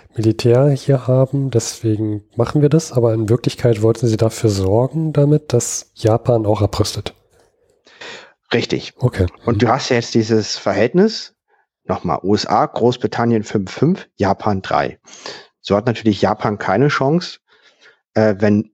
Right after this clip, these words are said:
Speaker 2: U S A, Großbritannien zehn sind und die nur drei flottenmäßig aufzuschlagen,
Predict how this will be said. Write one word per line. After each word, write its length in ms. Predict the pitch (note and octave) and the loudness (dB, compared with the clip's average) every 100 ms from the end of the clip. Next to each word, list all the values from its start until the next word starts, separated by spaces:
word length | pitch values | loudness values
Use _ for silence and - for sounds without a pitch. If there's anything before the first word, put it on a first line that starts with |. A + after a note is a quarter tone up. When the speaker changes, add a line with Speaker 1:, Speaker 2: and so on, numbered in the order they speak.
| _ | _
Speaker 2:
U 100 | C3 | 0
S 180 | B2 - | 0 2
A, 180 | G#2 B2 | 2 2
Großbritannien 960 | - - A#2 - - B2 A#2 A#2 A2 | -2 -8 -8 -6 -4 -2 0 -2 -4
zehn 340 | - - A#2 C3 | -6 0 2 2
sind 240 | C3 D#3 | 0 0
und 160 | - G#2+ | -2 0
die 80 | A2+ | 0
nur 140 | G#2+ | 0
drei 480 | - F2+ G2+ C3+ D3 _ | 0 2 4 2 0 _
flottenmäßig 640 | - A2+ A2 G#2+ G#2 G#2+ | -4 -2 0 0 0 -2
aufzuschlagen, 720 | F#2 G2+ - - D#2+ D2 D2+ | -2 -2 -8 -6 -6 -6 -8